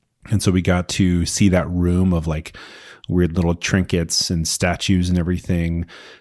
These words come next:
uh, because we got to kinda see where some of their mythology kind of lays. The,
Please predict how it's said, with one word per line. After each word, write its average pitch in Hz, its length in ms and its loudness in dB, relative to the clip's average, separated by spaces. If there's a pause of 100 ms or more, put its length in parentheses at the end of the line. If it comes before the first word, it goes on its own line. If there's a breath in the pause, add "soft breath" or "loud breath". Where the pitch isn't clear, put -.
uh, 80 160 -4
because 85 300 0
we 95 60 2
got 95 160 2
to 98 80 0
kinda 87 280 0
see 87 600 0 (160)
where 87 260 2
some 92 200 0
of 76 80 0
their 87 160 4
mythology 80 760 -2 (280)
kind 80 160 -4
of 73 80 -10
lays. 73 420 -4 (420 loud breath)
The, 87 600 0